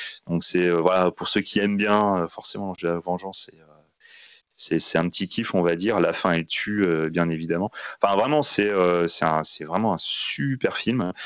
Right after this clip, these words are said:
Et surtout, une des particularités du, du film, et on n'en parle pas assez, c'est que très souvent, L'An-, L'Ange de la Vengeance, on va le catégoriser dans le rap et, dans le rape and revenge, ce qui est, à mes yeux, pas du tout le cas. C'est un, c'est plutôt un rape and vigilante movie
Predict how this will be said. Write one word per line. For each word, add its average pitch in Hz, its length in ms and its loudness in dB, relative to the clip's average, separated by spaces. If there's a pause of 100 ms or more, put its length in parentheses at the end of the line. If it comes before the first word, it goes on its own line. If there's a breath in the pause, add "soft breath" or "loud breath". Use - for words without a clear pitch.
(220 loud breath)
Et 90 200 4
surtout, - 440 0
une 104 100 0
des 92 140 2
particularités 120 720 0
du, 101 200 0
du 95 160 0
film, 113 220 0
et 90 80 4
on 87 100 2
n'en 85 120 4
parle 92 260 0
pas 135 120 4
assez, 143 340 -2 (500 loud breath)
c'est - 140 -4
que - 60 -18
très 156 120 0
souvent, 147 300 0
L'An-, 120 180 4
L'Ange 107 220 2
de 110 60 4
la 98 100 2
Vengeance, 101 420 2
on 87 140 0
va 87 80 2
le 85 180 4
catégoriser 107 720 0
dans 110 140 2
le 87 80 4
rap 127 240 0
et, 120 180 2
dans 92 140 2
le 87 160 4
rape 113 220 -2
and 117 120 0
revenge, 113 460 0 (420 loud breath)
ce - 140 -6
qui 101 100 -2
est, - 140 -8 (180)
à 104 80 4
mes 104 120 0
yeux, 113 380 -4
pas 110 160 0
du 117 120 -2
tout 120 120 -6
le 123 60 -6
cas. 107 160 -2 (540 loud breath)
C'est - 220 0
un, 82 560 4
c'est - 220 -6
plutôt 113 320 -2
un 92 100 2
rape 127 280 0
and 107 100 0
vigilante 123 720 -2
movie 110 340 -2